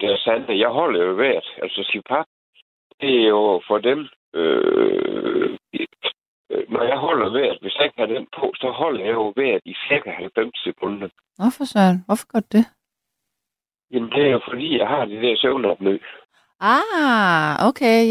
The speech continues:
Speaker 2: yes, yes. Nå, okay, jeg troede, du mente i dagtimerne også.
Speaker 1: Nej, nej, nej, nej, nej, uha, nej.
Speaker 2: Nej. Det er mig,
Speaker 1: Så
Speaker 2: prøv at
Speaker 1: er
Speaker 2: høre,
Speaker 1: jeg
Speaker 2: det er mig, der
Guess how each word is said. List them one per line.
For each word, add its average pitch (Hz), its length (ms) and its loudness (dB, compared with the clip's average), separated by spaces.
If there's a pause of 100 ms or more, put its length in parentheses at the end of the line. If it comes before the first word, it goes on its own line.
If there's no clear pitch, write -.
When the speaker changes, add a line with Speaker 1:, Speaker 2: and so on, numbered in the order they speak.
Speaker 2:
yes, 302 140 0
yes. - 400 -2 (340)
Nå, 202 100 -2 (280)
okay, 185 320 -2
jeg 185 100 0
troede, - 180 0
du 220 80 0
mente - 240 0
i - 20 -8
dagtimerne 196 680 2
også. - 320 0 (800)
Speaker 1:
Nej, - 140 -8 (200)
nej, 117 80 -2
nej, 73 260 -4
nej, - 240 -6
nej, 69 240 -4 (160)
uha, 101 300 -4
nej. 85 220 -6 (440)
Speaker 2:
Nej. 185 140 0 (1900)
Det 190 60 -6
er 190 40 -2
mig, 196 180 2
Speaker 1:
Så 196 60 0
Speaker 2:
prøv 208 80 0
at 285 60 0
Speaker 1:
er 285 80 4
Speaker 2:
høre, 277 100 2
Speaker 1:
jeg 233 80 2
Speaker 2:
det 226 80 -6
er 269 40 -2
mig, 247 200 2
der 320 80 -4